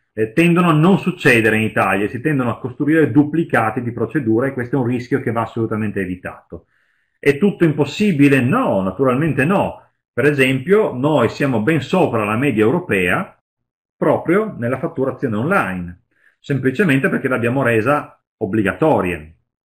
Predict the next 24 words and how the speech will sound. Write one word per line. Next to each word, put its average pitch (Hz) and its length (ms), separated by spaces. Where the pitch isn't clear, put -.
in 110 100
questo 104 240
caso. - 360
Quindi 120 240
l'utilizzo 156 640
non 131 220
è 156 320
necessariamente 113 1120
un, 107 360
un 107 160
indicatore 107 720
di 98 80
soddisfazione, 110 1400
eh, 101 680
però, - 360
diciamo 110 380
così, 120 400
eh, 104 100
eh, 92 720
n-, 113 340
noi 120 220
in 120 80
questo 123 240
momento 131 520